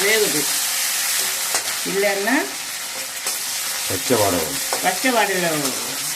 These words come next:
Speaker 1: இது நாட்டு தக்காளி எல்லாம் இப்போ வர்றதில்லை, எல்லாமே பெங்களூர் தக்காளி, நாட்டு தக்காளி டைப்பில் செ-, வருது இப்போ. அதனால வந்து அது எவ்வளோதான் நம்ம இது பண்ணாலும் அப்படியே க-,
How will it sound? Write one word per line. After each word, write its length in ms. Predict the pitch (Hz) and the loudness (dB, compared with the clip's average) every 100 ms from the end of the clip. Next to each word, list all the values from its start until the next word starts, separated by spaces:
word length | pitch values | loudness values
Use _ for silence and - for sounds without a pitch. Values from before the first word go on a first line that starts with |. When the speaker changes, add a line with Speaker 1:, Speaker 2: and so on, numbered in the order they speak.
| 170 | -4
Speaker 1:
இது 180 | 180 202 226 190 139 131 160 | 2 4 4 2 0 -2 0
நாட்டு 260 | 180 254 277 214 | 2 2 2 0
தக்காளி 320 | 185 196 190 185 | 0 0 0 2
எல்லாம் 240 | 208 208 | 4 2
இப்போ 140 | - 175 | 0 0
வர்றதில்லை, 420 | 170 208 196 156 147 160 | 0 0 0 0 0 0
எல்லாமே 300 | 185 202 254 202 | 2 2 2 0
பெங்களூர் 380 | 196 226 240 190 | 2 4 4 2
தக்காளி, 340 | - 185 196 214 196 | -2 0 2 2 0
நாட்டு 220 | 208 - | 0 -2
தக்காளி 320 | 196 196 190 185 | 0 2 2 2
டைப்பில் 400 | 196 226 240 233 196 | 2 0 0 0 0
செ-, 120 | 175 165 156 151 147 | 0 0 0 0 0
வருது 260 | 165 156 147 | -2 -2 -4
இப்போ. 160 | - 135 381 381 - - - - - - | -4 -4 -6 -6 -10 -10 -10 -10 -8 -2
அதனால 260 | 165 190 202 226 | 0 2 4 2
வந்து 180 | 208 196 180 | 2 2 2
அது 160 | 175 202 208 196 | 2 2 2 2
எவ்வளோதான் 560 | 196 214 208 226 254 226 | 0 0 2 4 4 4
நம்ம 220 | 202 190 | 2 0
இது 100 | 185 196 | 0 -2
பண்ணாலும் 480 | 175 180 175 220 277 294 - - - - - - - - - - - | -2 0 0 2 2 2 -6 -10 -10 -8 -6 -6 -6 -6 -6 -4 -4
அப்படியே 280 | 147 175 226 240 | -2 2 2 2
க-, 460 | 196 190 185 170 | 2 4 6 6